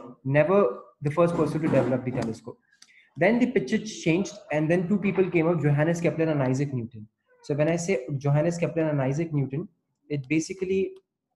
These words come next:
means that, you know, it basically means that, uh, when Johannes Kepler designed the telescope, but with improving the optics using two convex lenses, and which made the images appear upside down.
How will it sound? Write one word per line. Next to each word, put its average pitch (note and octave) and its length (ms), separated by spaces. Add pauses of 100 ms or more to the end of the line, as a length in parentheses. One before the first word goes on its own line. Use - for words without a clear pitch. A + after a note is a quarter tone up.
(460)
means C#3+ 340
that, D3+ 280 (420)
you D3 80
know, E3+ 320 (2000)
it C#3 120
basically F3+ 480
means E3 280
that, E3 360
uh, C3+ 360 (1400)
when D#3+ 420
Johannes D#3+ 460
Kepler E3+ 520
designed F#3+ 680 (540)
the D3 140
telescope, E3+ 500
but E3 380
with D#3+ 240
improving E3+ 500
the F3 140
optics C#3 420
using E3 340
two F#3+ 200
convex D3+ 440
lenses, D3+ 340
and D3 160
which D3 180
made D#3+ 180
the D#3+ 80
images C#3 360
appear D3+ 360
upside C3+ 460
down. G#2+ 240